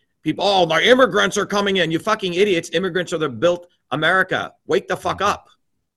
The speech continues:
Speaker 2: They're the ones that get
Speaker 1: Pilgrims
Speaker 2: out
Speaker 1: are
Speaker 2: of,
Speaker 1: goddamn
Speaker 2: uh,
Speaker 1: immigrants.
Speaker 2: y-,
Speaker 1: And the
Speaker 2: yeah,
Speaker 1: reason
Speaker 2: that
Speaker 1: those immigrants are coming here over the border is because we fucked up, the United States government fucked up their countries by supporting dictators.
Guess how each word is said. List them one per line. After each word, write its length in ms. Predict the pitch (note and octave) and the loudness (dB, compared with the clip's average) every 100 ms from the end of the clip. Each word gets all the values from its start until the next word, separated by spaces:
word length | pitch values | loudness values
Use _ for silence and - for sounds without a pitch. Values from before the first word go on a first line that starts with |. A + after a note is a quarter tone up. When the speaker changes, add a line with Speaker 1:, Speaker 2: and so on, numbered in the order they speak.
| _ _ A2+ | _ _ -8
Speaker 2:
They're 200 | A2 A#2+ | -2 0
the 100 | A#2+ | 2
ones 300 | B2 A#2 G#2 | 2 0 -2
that 60 | A#2 | 2
get 140 | B2 | 2
Speaker 1:
Pilgrims 120 | B2 B2 | 2 2
Speaker 2:
out 80 | - | 0
Speaker 1:
are 40 | |
Speaker 2:
of, 60 | A2 | -2
Speaker 1:
goddamn 380 | E3+ E3+ F3 D#3+ | -2 -2 -4 -4
Speaker 2:
uh, 40 | |
Speaker 1:
immigrants. 540 | F#3+ G#3 B2+ A2+ D#3 - | -4 -4 -4 -8 -10 -18
Speaker 2:
y-, 140 | A#2 - | -18 -8
Speaker 1:
And 220 | B2+ B2 | -2 0
the 40 | D3+ | 2
Speaker 2:
yeah, 20 | |
Speaker 1:
reason 320 | G3 - A#3 | 0 -2 -2
Speaker 2:
that 80 | F3+ | -4
Speaker 1:
those 120 | F3+ | -4
immigrants 520 | F3 G#3+ F3 E3 D#3+ - | -4 -4 -2 -2 -4 -6
are 100 | D3 | -10
coming 340 | - G3+ A3 | -8 -8 -6
here 180 | D#3+ D3+ | -4 -4
over 200 | D#3+ D3+ | -6 -4
the 80 | C#3 | -4
border 520 | B2+ G3+ G3+ C#3+ D3+ - - | -4 -4 -2 -2 -4 -8 -6
is 120 | E3 | -4
because 340 | D3+ E3 F3 C3+ | -2 -2 -2 -4
we 200 | F3 A#3+ | -8 -8
fucked 380 | - F3 E3+ - | -4 -4 -4 -4
up, 240 | - - _ _ | -6 -8 _ _
the 80 | D#3+ | -8
United 340 | D#3+ F3 G#3 G3 | -4 -2 -2 -4
States 260 | G3 F3+ - | -4 -6 -4
government 420 | F3+ G#3 D#3 D#3+ | -4 -4 -8 -8
fucked 300 | F3+ F3+ F3 | -6 -6 -6
up 140 | E3+ | -4
their 120 | D#3 | -4
countries 680 | D3+ A3 A3+ C#3+ B2+ E3 - _ _ _ _ _ _ | -4 -4 -4 -4 -4 -4 -10 _ _ _ _ _ _
by 100 | E3 | -4
supporting 500 | E3+ E3+ F3+ F3 E3+ | -4 -4 -4 -4 -4
dictators. 720 | D#3 B3 - D#3 A2 F#2 - | -2 -4 -2 -2 -2 -8 -14